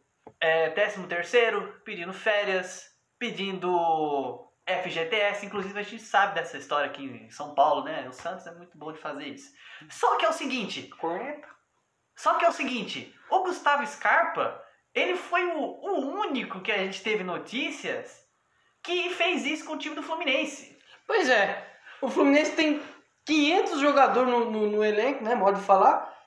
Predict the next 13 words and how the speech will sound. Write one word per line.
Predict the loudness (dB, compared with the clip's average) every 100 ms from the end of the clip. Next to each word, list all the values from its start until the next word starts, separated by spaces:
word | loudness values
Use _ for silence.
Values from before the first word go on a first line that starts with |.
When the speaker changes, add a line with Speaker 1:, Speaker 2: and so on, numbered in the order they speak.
| _ _ _ -6
Speaker 3:
e | -4
só | 4 4
deixa | 6 2 -2
de | 0
depositar | 0 2 0 4 6 6
de | 4
um | 4 6
jogador. | 6 6 4 0 -2 -12 -4
Speaker 1:
Nem | -2 2 0
o |
Fred, | 0 -2 0 2 0 -4 -6 -6
os | -4
caras, | 0 2 2 -2 -14 -20